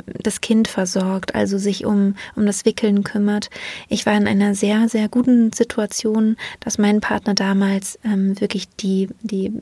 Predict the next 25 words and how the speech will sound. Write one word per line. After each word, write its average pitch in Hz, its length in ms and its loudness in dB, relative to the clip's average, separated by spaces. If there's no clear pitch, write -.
Babyversorgung 220 1120 2
gut, 247 340 2
äh, 226 160 0
übernommen 214 480 2
hat. 208 160 -2
Also 196 160 -2
ich - 220 -2
war 202 100 -2
natürlich 202 380 -2
fürs - 240 -4
Stillen 226 380 4
zuständig, 208 580 0
aber 208 260 0
Wickeln 202 420 0
und 202 140 -4
Rumtragen, 196 720 0
ähm, 196 540 4
wenn 202 180 4
das 190 140 -4
Baby, 196 400 0
äh, - 60 -10
Bauchschmerzen 196 720 0
hatte 196 300 -2
oder 196 200 2
so, 196 220 0